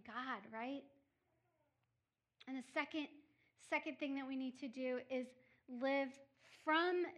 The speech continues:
the approval of God instead of for the approval of people. Live from the approval of God. In First Thessalonians chapter two, verse four, it says, "For we speak as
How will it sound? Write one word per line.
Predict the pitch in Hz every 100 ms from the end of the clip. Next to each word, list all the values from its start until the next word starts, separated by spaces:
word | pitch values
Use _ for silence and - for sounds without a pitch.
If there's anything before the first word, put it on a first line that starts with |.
| 247
the | 254
approval | 240 - 240 220 226
of | 226 220
God | 226 220 226 240 254 - _ _ _ _ _ -
instead | 269 - - 269 269
of | 254 - _ _ - -
for | 320 330 339 339
the | 285 262
approval | 233 - 277 277 226 214 208 214 _ _ _ -
of | 233 233 - -
people. | 247 - - 214 220 _ _ _ _ _ _ _ _ -
Live | 285 294 -
from | - 320 330 320
the | 302
approval | 285 - 294 302 277 262
of | 226 226
God. | 247 247 196 - _ _ _ _ _ _ _ _ _ _ _ _ _ -
In | 247 -
First | 294 294 294
Thessalonians | 269 269 269 269 262 254 247 247 -
chapter | 277 262 262 254 -
two, | 269 247
verse | 262 - -
four, | 254 247
it | 214 -
says, | 254 240 233 - _ _ _ _ _ _
"For | 302 277
we | 302 320
speak | 330 330 294
as | 285